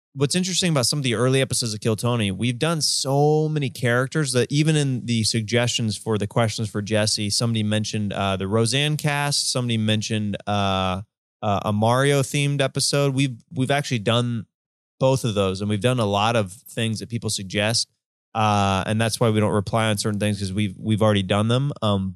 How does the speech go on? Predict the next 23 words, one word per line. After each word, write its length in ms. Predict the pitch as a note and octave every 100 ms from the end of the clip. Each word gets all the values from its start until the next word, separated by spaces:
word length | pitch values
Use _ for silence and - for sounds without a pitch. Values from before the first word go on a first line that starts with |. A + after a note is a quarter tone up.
| -
but 340 | E3 D3+ - _ _ _
it's 140 | A2+
been 180 | - C3
so 340 | A#2 - C3+ B2+
long 460 | A#2 B2 A#2+ G#2
that 160 | G2 - _ _
I 320 | A2 A#2+ C3+ C3
don't 240 | B2 A2+
have 120 | A2+
a 60 | G#2
problem 260 | F#2+ G#2+ G2+
with 120 | F#2
bringing 260 | A2 G#2+ G#2
some 160 | A2+
of 60 | G2+
them 120 | F#2
back, 240 | G2+ G#2+
because 220 | A#2 G2+ F#2+
a 80 |
lot 160 | G2+ G#2
of 60 | G#2
people 180 | A2 G2
d-, 140 | G#2